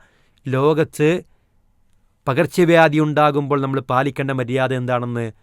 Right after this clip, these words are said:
മുമ്പ് ഇസ്ലാമിൻ്റെ പ്രമാണങ്ങൾ പഠിപ്പിച്ചിട്ടുണ്ട്. പ്ലേഗ് രോഗവുമായി ബന്ധപ്പെട്ടുള്ള ചരിത്രങ്ങളിലൊക്കെ കാണാം, അത് രോഗമുള്ളവർ രോഗമില്ലാത്തവരിലേക്ക് പോവരുത്, രോഗമില്ലാത്തവർ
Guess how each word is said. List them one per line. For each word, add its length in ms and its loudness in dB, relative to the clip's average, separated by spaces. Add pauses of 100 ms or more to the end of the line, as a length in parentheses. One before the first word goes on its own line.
(380)
മുമ്പ് 380 0 (160)
ഇസ്ലാമിൻ്റെ 500 -4
പ്രമാണങ്ങൾ 480 -4
പഠിപ്പിച്ചിട്ടുണ്ട്. 560 -8
പ്ലേഗ് 320 -4
രോഗവുമായി 480 0
ബന്ധപ്പെട്ടുള്ള 520 -4 (800)
ചരിത്രങ്ങളിലൊക്കെ 720 0
കാണാം, 340 2 (320)
അത് 160 -4
രോഗമുള്ളവർ 680 0 (360)
രോഗമില്ലാത്തവരിലേക്ക് 1080 -2
പോവരുത്, 440 -6 (680)
രോഗമില്ലാത്തവർ 840 8